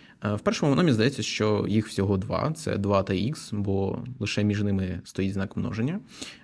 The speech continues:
Е, далі ми ділимо на ігрек, тобто це не має бу-, не повинен бути нашим множником. Але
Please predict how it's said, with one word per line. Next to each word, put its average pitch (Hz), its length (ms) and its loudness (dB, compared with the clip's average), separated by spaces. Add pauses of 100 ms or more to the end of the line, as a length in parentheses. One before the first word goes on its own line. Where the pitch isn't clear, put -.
Е, 95 140 0
далі 110 200 6
ми 104 100 6
ділимо 107 260 2
на 104 60 0
ігрек, 143 280 0
тобто - 200 -4
це - 400 -6
не 95 180 -4
має 92 180 -2
бу-, - 160 -8
не 117 160 4
повинен 107 400 4
бути - 340 -6 (220)
нашим - 360 -6
множником. 151 420 0 (360)
Але 160 340 4